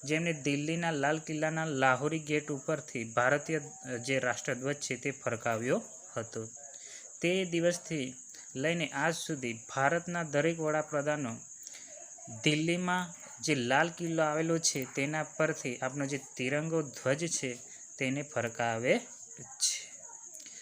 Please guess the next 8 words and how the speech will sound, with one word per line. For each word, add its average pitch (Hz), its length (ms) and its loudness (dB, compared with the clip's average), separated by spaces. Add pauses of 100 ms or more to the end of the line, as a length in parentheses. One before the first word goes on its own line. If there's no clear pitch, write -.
(180)
ત્યારબાદ 175 380 6
આગળનો 160 400 4
પ્રશ્ન 165 400 0
જોઈએ 135 260 2
મિત્રો. 131 420 0 (3000)
પ્રશ્ન 160 440 2
નંબર 143 400 2 (320)
પાંચ. 107 260 -2